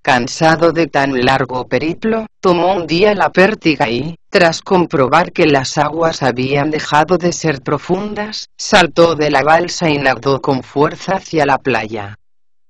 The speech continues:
El lugar bullía con una animación extraordinaria.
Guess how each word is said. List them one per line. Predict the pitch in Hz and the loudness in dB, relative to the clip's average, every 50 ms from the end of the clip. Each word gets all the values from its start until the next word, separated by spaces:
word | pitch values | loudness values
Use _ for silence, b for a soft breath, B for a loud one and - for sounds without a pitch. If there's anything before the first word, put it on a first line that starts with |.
| _ _ _ _ | _ _ _ _
El | - 147 135 131 | 0 0 0 0
lugar | 127 131 127 151 160 175 185 170 | -2 -4 -2 0 2 2 0 0
bullía | 151 147 143 127 139 160 170 190 180 185 | -2 -4 -4 -4 -2 -2 0 2 0 0
con | 180 - 151 147 156 165 | 0 0 0 0 0 0
una | 170 165 156 147 139 | -2 -2 0 0 0
animación | 135 131 127 123 127 131 131 - - 175 170 165 160 | 0 -2 -2 0 0 0 0 0 -2 -2 -2 0 -2
extraordinaria. | 147 - - - - 151 143 139 135 135 147 135 143 147 143 151 131 120 117 120 117 113 110 107 107 107 | -2 -4 -6 -4 0 2 2 2 2 2 0 -2 0 0 2 2 0 0 0 -2 -4 -4 -4 -6 -8 -12